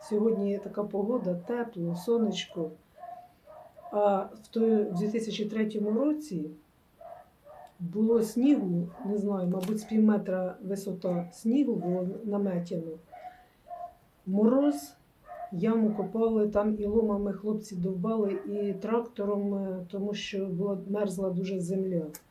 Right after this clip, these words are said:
Холодно було, таке, з-, якби за-, завірюхи такої. І я це працюю на дворі і думаю, як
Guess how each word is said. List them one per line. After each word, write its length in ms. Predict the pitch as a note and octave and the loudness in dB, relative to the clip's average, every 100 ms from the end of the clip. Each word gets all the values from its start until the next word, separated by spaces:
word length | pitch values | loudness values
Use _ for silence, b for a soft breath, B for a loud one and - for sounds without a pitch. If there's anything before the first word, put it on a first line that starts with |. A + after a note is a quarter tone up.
| B B B B B B _ _ | B B B B B B _ _
Холодно 640 | - - A#3+ A#3 F#3 F#3+ F#3 | -16 2 4 6 4 2 0
було, 340 | F3 F#3 F3 | -2 -2 -2
таке, 500 | F3 F3 G#3 G3+ F#3+ F#3 E3+ | -2 -2 0 0 -2 -2 -4
з-, 500 | D#3+ - F3+ F3+ F3 E3+ - - - | -8 -6 -4 0 0 -2 -8 -14 -4
якби 520 | G3+ F3 F3 G3 F3+ | -2 2 2 2 -2
за-, 340 | E3+ G3 G3+ F#3+ F3 G3+ - - | -2 -2 -2 -2 -2 -4 -6 -10
завірюхи 640 | F3 F#3+ G#3+ G#3+ G#3+ - E3 | -4 0 4 6 4 2 -4
такої. 580 | F3+ F3 F3 E3+ E3 F3 _ b b b b b - | -4 -6 -4 -2 -2 -8 _ b b b b b -4
І 60 | |
я 220 | F#3+ G#3+ | 0 2
це 300 | G#3 G#3 F#3+ F3 - _ | 2 0 -4 -4 -12 _
працюю 460 | - F#3 F#3 B3+ A#3 | -6 -6 -2 0 2
на 100 | G3+ | 2
дворі 360 | F3 F#3 F#3+ F#3+ | 2 0 2 0
і 40 | |
думаю, 380 | F3 F#3+ F#3 F3+ | 0 0 0 2
як 340 | G3 B3+ B3 | 2 2 0